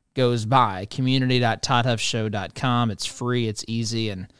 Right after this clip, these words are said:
I would love to see you there. But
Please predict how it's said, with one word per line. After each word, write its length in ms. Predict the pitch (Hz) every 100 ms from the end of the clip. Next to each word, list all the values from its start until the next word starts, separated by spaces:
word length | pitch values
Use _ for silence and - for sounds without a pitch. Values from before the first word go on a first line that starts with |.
| _ _ _
I 100 | -
would 140 | 107 107
love 280 | 113 107 -
to 380 | 107 95 98 - _ _
see 300 | - - 151
you 220 | 143 117
there. 280 | 87 73 - -
But 280 | 151 -